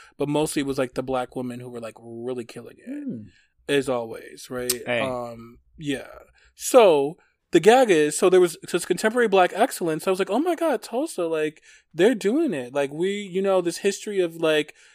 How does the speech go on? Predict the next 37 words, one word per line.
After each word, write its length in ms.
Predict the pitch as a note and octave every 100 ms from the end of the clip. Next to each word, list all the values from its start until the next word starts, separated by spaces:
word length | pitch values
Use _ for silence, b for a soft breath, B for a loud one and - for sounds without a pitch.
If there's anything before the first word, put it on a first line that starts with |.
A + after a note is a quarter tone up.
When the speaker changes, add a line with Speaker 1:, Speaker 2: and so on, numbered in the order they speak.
| b
Speaker 1:
them, 300 | D3 E3 F3+
like, 240 | F3+ D3+ C3+
the 140 | D3
richest 400 | C3+ D#3+ F#3+ E3
blacks, 340 | E3 D#3+ D#3+
this 160 | - D#3+
was 120 | E3+
the 100 | D#3+
richest 340 | D3+ D3 F3 D3+
black 240 | D3+ D3+
city 260 | - D#3 D#3
in 80 |
America 440 | D#3 D3+ D3+ D#3+ F3+
at 120 | D3
one 140 | D#3+
time, 500 | E3+ F#3+ F#3+ G3+ G3+
or 140 | D#3+ C#3 _
black 340 | D#3+ D#3 D3 C#3
district 420 | D3+ - F#3 F#3
in 120 | F#3
America 420 | F3+ F#3 F#3+ G3+
at 100 | G3+
one 140 | G3 G3
time, 420 | A3 A3 A3+ A#3 b b b _
and 140 | D3
they're 100 | E3
trying 260 | F3 G3+ F#3
to 60 |
bring 220 | E3+ E3 F3+
it 160 | G3
back 340 | E3+ E4 - D#3
in 120 | C#3+
a 60 |
way, 260 | C3 - -
right? 400 | C#3+ C#3 C#3 E3+
And 160 | F3 E3+
so, 560 | - G3 F#3 F3 E3+